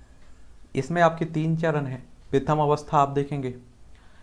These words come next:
ये सत्रह सौ संतावन से अठारह सौ तेरह हो गई, द्वितीय अवस्था आपकी अठारह सौ तेरह से सोलह सौ, अठारह सौ साठ हो गई और तृतीय अवस्था आप देखेंगे ये सोलह सौ साठ से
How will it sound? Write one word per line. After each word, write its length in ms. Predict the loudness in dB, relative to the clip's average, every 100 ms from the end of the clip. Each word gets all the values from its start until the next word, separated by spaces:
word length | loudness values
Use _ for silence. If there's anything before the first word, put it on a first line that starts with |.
| -2
ये 140 | 2 2
सत्रह 340 | 2 2 0
सौ 140 | 0 -2
संतावन 420 | 0 4 4 2
से 140 | 0
अठारह 300 | 2 2 2
सौ 140 | 0 -2
तेरह 300 | 0 2 2
हो 100 | 0
गई, 180 | -4 -6 -14 -20 -20 -20 -12 2
द्वितीय 300 | 4 6 6
अवस्था 340 | 6 2 4
आपकी 260 | 4 4 0
अठारह 260 | 0 -2
सौ 120 | -2 -2
तेरह 280 | 0 0
से 120 | 0 -4
सोलह 340 | -2 2 2
सौ, 260 | 2 2 4
अठारह 420 | 4 4 6 4
सौ 180 | 2 0
साठ 280 | 4 4 2
हो 100 | 0
गई 180 | 0 -2 -12 -14 -8
और 100 | 0
तृतीय 300 | 2 4 2
अवस्था 320 | 2 2 4
आप 120 | 4
देखेंगे 440 | 2 -2 0 -2 -2 -10 -18 -20 -20 -20 -20 -20 -2
ये 200 | 4 4
सोलह 300 | 4 4 4
सौ 140 | 4 2
साठ 300 | 4 4 4
से 400 | -2 -2 -2